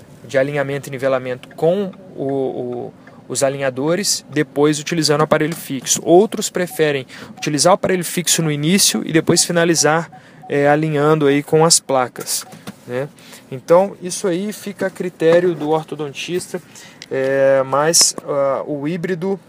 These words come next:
é uma co-, é uma, um método de tratamento muito interessante, é o que eu venho fazendo mais. Então, os tratamentos híbridos, né, você tende a mesclar aparelho fixo com alinhador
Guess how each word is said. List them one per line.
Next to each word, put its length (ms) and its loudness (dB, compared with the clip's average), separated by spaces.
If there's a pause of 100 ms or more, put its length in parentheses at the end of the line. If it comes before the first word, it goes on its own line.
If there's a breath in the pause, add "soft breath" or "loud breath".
(120)
é 120 -2
uma 160 -2
co-, 200 -4
é 120 0
uma, 500 0
um 320 -10 (180)
método 320 -4
de 120 -8
tratamento 480 -6
muito 440 -4
interessante, 760 -4 (420 loud breath)
é 80 6
o 80 6
que 80 -2
eu 60 2
venho 220 0
fazendo 520 -2
mais. 560 -2 (1600)
Então, 280 2
os 100 -6
tratamentos 640 -2
híbridos, 580 -2 (460 loud breath)
né, 140 -4
você 400 0
tende 440 -4
a 60 2
mesclar 800 0
aparelho 520 -6
fixo 640 -8
com 320 -2
alinhador 600 0